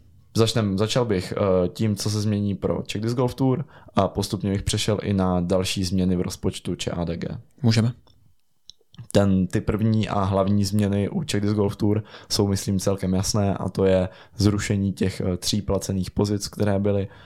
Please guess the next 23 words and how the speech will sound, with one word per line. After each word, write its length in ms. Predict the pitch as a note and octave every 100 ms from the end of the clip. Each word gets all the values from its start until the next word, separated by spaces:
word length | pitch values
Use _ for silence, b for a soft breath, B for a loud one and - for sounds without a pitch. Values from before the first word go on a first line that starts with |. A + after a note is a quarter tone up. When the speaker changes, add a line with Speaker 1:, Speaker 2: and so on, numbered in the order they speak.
| B B B
Speaker 1:
a 100 | G3+
to 360 | - G2 F2 - b b _ _
koordinátorská 920 | A2 G2+ G2 G#2+ G#2 G#2+ A2+ - A#2
pozice, 560 | A2+ A#2+ A#2+ - A#2+ C3 -
Speaker 2:
Mhm. 200 | C#3 C3+ -
Speaker 1:
tu 120 | - E3+
zastával 420 | F2+ G2 F2 F2+
jsi 100 | -
ty. 200 | A2 A#2+ -
Speaker 2:
Přesně 320 | - C3 C#3+
tak. 140 | - - - - _ _
Speaker 1:
Chtěl 280 | - - G2
by 100 | G2
ses 180 | G#2 -
k 40 |
tomu 140 | G#2 G2+
ještě 200 | - G#2
nějak 160 | G2+
vyjádřit? 480 | G2+ G2 A2 D#3 - - B B B B B B B B B B B B B B
Speaker 2:
Co 180 | - C#3+
máš 160 | C#3 C#3
na 80 |
mysli? 360 | F3+ G#3 - G2+